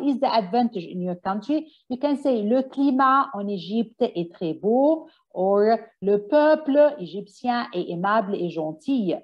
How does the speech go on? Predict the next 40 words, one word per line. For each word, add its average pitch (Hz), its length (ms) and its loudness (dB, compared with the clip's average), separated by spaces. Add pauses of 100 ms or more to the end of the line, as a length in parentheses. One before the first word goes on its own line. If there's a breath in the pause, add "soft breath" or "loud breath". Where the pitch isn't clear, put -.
(140)
D'accord ? 262 420 2
Eh 180 60 -6
bien, 160 100 -2
this 208 220 -8
is 208 160 -4
a 208 80 2
good 285 320 -2
thing. 180 320 -2 (400 soft breath)
Le 233 160 4
climat, 240 500 2
the 175 160 0
weather, 240 340 4
you 269 160 -2
can 220 140 -4
say, 214 220 -2
le 208 140 0
climat 233 460 -4
en 202 120 -8
Angleterre 196 720 0
est 170 100 -10
très 175 200 -4
beau, 247 420 2 (300 loud breath)
le 202 140 4
peuple 247 640 2 (300 loud breath)
anglais 190 640 0
est 180 220 -6
aimable 202 580 -2
et 190 180 0
gentil, 175 600 -4
the 202 260 2 (400)
people 214 460 -2
there 220 320 4 (100)
est 170 260 -6
aimable 208 520 0
et 175 120 -4
gentil, 165 420 -6
very 214 420 2
nice 208 440 -2
and 160 160 -10
very 196 560 0